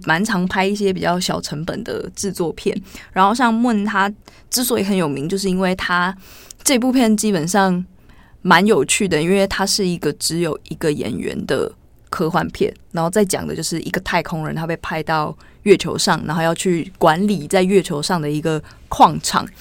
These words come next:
那他就在这个管理的过程中，就发现一些很奇怪的事，比方说，诶，为什么他每一天过的记忆都很相似？那为什么有一天他在外面看到了一个很像他自己的人，就是长得很像他自-，他，他的另一个，很像他的复制人，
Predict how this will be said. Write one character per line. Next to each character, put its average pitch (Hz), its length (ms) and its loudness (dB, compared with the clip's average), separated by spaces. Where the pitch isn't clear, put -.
那 208 120 2
他 208 80 4
就 202 100 4
在 190 160 6
这 190 100 4
个 180 100 4
管 165 240 2
理 175 80 0
的 156 120 -2
过 190 180 4
程 156 160 -4
中， 160 140 -2
就 180 100 2
发 180 220 0
现 180 160 -2
一 - 20 -2
些 185 100 -2
很 185 160 -2
奇 - 220 -4
怪 165 200 0
的 165 60 -6
事， 180 140 -2
比 170 120 -6
方 165 120 -2
说， 185 120 -6
诶， 269 100 -4
为 277 100 0
什 254 100 -6
么 151 280 -6
他 196 100 -6
每 190 120 -2
一 - 60 -4
天 170 220 -4
过 185 160 2
的 156 60 0
记 190 200 -2
忆 175 200 -2
都 160 120 -6
很 165 220 -8
相 160 260 -6
似？ - 280 -4
那 233 120 4
为 233 120 4
什 214 100 -2
么 156 140 -2
有 139 160 4
一 165 60 -2
天 180 200 -2
他 180 100 0
在 185 80 2
外 180 200 2
面 170 160 -2
看 190 180 -2
到 170 140 0
了 151 60 -4
一 151 60 -2
个 160 200 -4
很 185 160 2
像 202 180 2
他 202 120 0
自 190 200 -6
己 185 140 -6
的 - 140 -4
人， - 200 -6
就 233 120 2
是 220 40 2
长 156 200 0
得 156 60 -2
很 156 100 -4
像 180 140 2
他 170 180 0
自-， 175 180 -4
他， 175 300 0
他 170 260 0
的 156 180 -4
另 196 200 0
一 165 100 -2
个， - 160 -4
很 170 140 -2
像 185 100 2
他 196 140 -2
的 170 80 2
复 180 220 -2
制 147 200 -6
人， - 180 -8